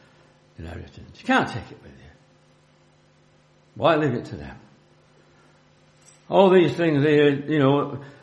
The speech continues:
he couldn't take with, with him. He couldn't do that at all. And it, it was all left. Whose is it then?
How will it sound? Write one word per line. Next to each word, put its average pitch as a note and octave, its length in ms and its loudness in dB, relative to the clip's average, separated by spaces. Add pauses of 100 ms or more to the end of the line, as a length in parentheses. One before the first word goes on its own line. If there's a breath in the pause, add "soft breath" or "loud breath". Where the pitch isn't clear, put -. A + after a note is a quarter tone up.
(220 loud breath)
he F3+ 100 2
couldn't F3+ 300 0
take F3+ 220 6
with, A#3+ 520 0
with C4 180 0
him. - 420 -6 (840 soft breath)
He F3+ 140 4
couldn't G3+ 380 2
do A#3+ 260 4
that A3 240 0
at D3 180 -4
all. A#3 260 2
And C3 200 -2 (260 loud breath)
it, D3 640 -8 (100)
it B3 140 -2
was A3+ 140 0
all D3+ 240 0
left. A#3 280 -4
Whose F3+ 500 0
is D#4 160 -2
it G4 220 -4
then? A2+ 320 -4